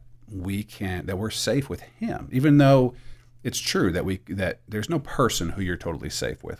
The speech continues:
which is, we all make mistakes. We give bad advice. We, we use other people. We make mistakes. We do whatever. That's why so many people are afraid of, uh, leadership in churches or at their work or whatever. We keep everybody sort of at a distance. But the truth is, is that the church should be a place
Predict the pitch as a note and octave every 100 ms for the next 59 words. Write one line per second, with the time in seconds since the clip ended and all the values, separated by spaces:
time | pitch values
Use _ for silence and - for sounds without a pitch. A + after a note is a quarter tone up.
0 | - C#2+ D2 C#2 - E2 D#2 D#2 C#2+ D2
1 | - - - - - E2+ F2+ D#2 D#2+ D#2
2 | D2 D2 D2 C2+ - D#2 D2+ D2 - -
3 | - _ - F2+ F2 E2 - F2+ F#2+ F#2+
4 | E2+ D#2+ D2+ D2+ D#2 F#2+ F#2+ - - D2+
5 | D2+ D#2 F#2 E2+ D#2 E2 E2 F2 E2+ -
6 | E2 - C2+ C#2+ - F#2 E2+ D#2 D#2 -
7 | _ - - F2 D#2+ F2 F2+ F2+ - -
8 | E2+ - - A2+ - G#2 F#2+ F#2 G2+ F2
9 | D#2+ - C#2+ C#2+ _ _ B2+ B2 A2 F#2
10 | F2 F2 F2 F2 E2 - - D#2+ E2+ -
11 | D#2+ - D#2 F3 F3+ - B2 - - -
12 | - G#2 G#2 C#3+ A#2 F#2+ F2 D#2 D2 D#2
13 | - - F2+ - G3 G3 - B3+ F3 -
14 | - - - -